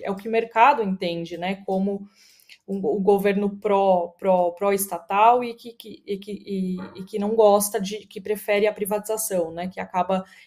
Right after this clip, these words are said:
indo mais em prol da privatização. Então, só pra, pra poder resumir isso aqui. É...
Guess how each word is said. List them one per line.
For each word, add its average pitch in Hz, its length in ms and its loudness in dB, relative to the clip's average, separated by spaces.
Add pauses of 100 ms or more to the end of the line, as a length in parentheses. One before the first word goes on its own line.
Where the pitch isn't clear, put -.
indo 196 260 0
mais 196 300 2
em 202 120 -2
prol 196 260 0
da 190 120 -2
privatização. 196 720 -6
Então, 185 240 -4
só 185 200 -4
pra, 190 300 -4 (320)
pra 196 120 -6
poder 190 300 -4
resumir 196 580 0 (100)
isso 190 240 -6
aqui. 185 400 -12 (760)
É... 170 760 0